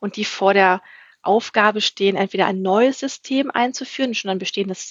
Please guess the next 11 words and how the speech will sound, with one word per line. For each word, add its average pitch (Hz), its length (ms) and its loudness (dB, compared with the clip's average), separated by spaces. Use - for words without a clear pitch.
abzulösen 262 840 -2
oder 226 520 4
die 208 160 -6
komplett - 680 -4
davor 196 260 -2
stehen, 190 240 -6
überhaupt 208 480 0
erstmal - 380 -4
ein 175 80 -6
Fundraising-Datenbanksystem 185 1200 -6
einzuführen. 190 720 -4